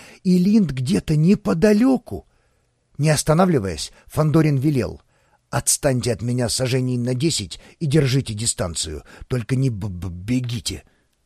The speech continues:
Легко сказать: «Не бегите». Сам Ираст Петрович каким-то чудом умудрялся вышагивать споро, но без видимой спешки, а вот мне пришлось передвигаться на манер подстреленного зайца.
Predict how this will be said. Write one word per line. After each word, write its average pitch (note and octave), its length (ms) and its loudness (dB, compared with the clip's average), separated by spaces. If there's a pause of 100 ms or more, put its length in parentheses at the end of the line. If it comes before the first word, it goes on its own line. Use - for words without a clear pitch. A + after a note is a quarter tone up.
(260)
Легко D3+ 460 4
сказать: D3+ 480 0
«Не D#3 200 4
бегите». C#3+ 760 -2 (440)
Сам D#3+ 400 2
Ираст D#3+ 240 0
Петрович F3 480 0
каким-то D#3 460 -4
чудом A2+ 500 -4 (180)
умудрялся F#3 680 4
вышагивать C3+ 580 -2
споро, G3 640 2 (180)
но D3 220 6
без C#3 280 0
видимой C#3 440 -2
спешки, D#3+ 640 -4 (220)
а A#2 100 -2
вот C3 200 -4
мне D3 400 2
пришлось D#3 580 -4
передвигаться D#3+ 880 -2
на D#3 100 -2
манер D3+ 380 0
подстреленного D3 920 -4
зайца. A#2 720 -6